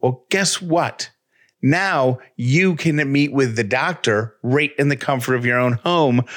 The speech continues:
for your acne issues. That's right. Apostrophe makes it easy to see a board-certified dermatologist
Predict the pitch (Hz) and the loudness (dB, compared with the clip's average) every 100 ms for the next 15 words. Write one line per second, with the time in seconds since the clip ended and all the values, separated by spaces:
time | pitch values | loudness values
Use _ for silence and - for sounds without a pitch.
0 | - _ - 147 139 - 143 131 123 127 | -20 _ 0 2 4 2 2 2 2 0
1 | - 123 120 123 117 117 - 127 131 123 | -2 -4 -2 0 2 2 0 0 0 0
2 | 101 73 - - - - 120 135 117 92 | 0 -2 -6 -10 -10 -4 -2 0 0 -2
3 | - - 120 - 147 175 165 - 127 117 | -8 -6 -6 -4 -4 -4 -2 -2 -2 0
4 | 98 98 117 117 - 120 123 113 110 98 | 0 0 -2 -2 -2 0 2 2 0 0
5 | 110 98 92 117 131 151 143 - 131 120 | 0 -2 0 2 2 2 0 -2 -2 0
6 | 120 113 117 113 110 107 104 98 107 | -2 0 -2 -2 -2 0 0 0 -4